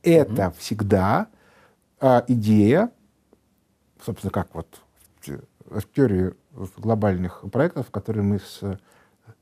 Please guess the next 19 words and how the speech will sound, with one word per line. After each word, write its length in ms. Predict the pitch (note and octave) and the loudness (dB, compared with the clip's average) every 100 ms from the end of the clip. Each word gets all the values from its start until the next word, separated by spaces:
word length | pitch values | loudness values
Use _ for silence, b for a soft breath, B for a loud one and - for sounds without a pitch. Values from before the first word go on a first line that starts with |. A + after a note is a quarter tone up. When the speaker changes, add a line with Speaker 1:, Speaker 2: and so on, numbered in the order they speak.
| _ _ _ _ _ | _ _ _ _ _
Speaker 1:
Сергеем 500 | - B2+ A2+ G#2 F#2 | -6 -2 2 2 2
Ильичем 420 | F2+ - G2 F2 - _ | -2 -4 -6 -6 -10 _
Гавриленковым 760 | G2+ G#2+ A2+ C#3 F#3+ - G2+ F#2 | -6 0 0 0 -2 -4 -6 -4
разработали 500 | G2+ G2+ A#2 A2+ G2+ | -4 -4 -4 -4 -4
в 60 | |
начале 300 | G2+ - G#2 | -6 -6 -8
двухтысячных. 580 | G#2 A#2 E2 - - - b b b b _ - | -8 -8 -10 -14 -18 -20 b b b b _ -4
Это 240 | C#3 E3 | 0 2
идея, 380 | D3 D3+ A#2+ F2 | 4 4 2 0
которая 320 | - - A#2+ G#2+ | -8 -4 0 0
обращена 460 | G#2+ - B2+ D#3 | 0 -2 0 0
к 120 | G3+ C3+ | 0 0
любому 480 | A#2 G2+ B2 F3+ | 0 2 2 2
человеку 540 | E3+ - G2+ G#2+ C3+ B2+ | 0 0 2 2 0 -2
в 80 | A2+ | -2
мире. 320 | G2+ F2 - _ _ _ _ _ _ _ | -2 -4 -10 _ _ _ _ _ _ _
Speaker 2:
Мгм. 240 | B2 A#2 D3 | -4 -2 0
Speaker 1:
Да, 180 | D3+ F3+ | 0 2
идея 680 | B2 G#2+ G#3 A#3 G3 D#3+ | 2 4 4 6 6 4